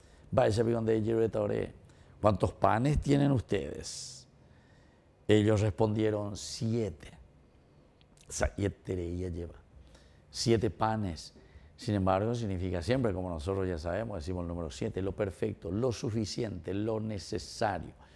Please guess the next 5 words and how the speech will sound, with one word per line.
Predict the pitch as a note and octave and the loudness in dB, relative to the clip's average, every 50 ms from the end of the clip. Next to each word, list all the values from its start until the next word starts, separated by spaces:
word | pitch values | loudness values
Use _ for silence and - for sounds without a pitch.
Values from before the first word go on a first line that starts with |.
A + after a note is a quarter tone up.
| - - - - - - - - - - - | -20 -20 -20 -20 -20 -20 -20 -20 -20 0 4
para | A2+ A2 A2 G#2 | 4 4 4 4
que | F#2 G#2+ | 0 -2
nosotros | G2+ G2 F2 - - G#2+ G#2 G2+ F#2+ - G2+ F2 - | -2 -4 -6 -2 0 0 2 2 0 -2 -6 -8 -8
podamos | - - F2+ F2+ F2+ F#2 F#2+ F#2 F2+ F2+ F2+ F2 E2+ - - - - - - - - - - | -4 -2 0 2 2 4 2 2 2 0 -2 -4 -6 -8 -14 -18 -20 -20 -20 -20 -20 -16 -10
alimentar | - A2 G#2 G2+ G2+ G2 G#2 G2 G2 F#2+ F#2 E2+ E2+ E2 E2 - _ - - G2 F2 D#2 D2+ | -8 -6 -4 -4 -4 -4 -4 -4 -4 -6 -6 -8 -8 -10 -12 -14 _ -6 -4 -4 -4 -6 -8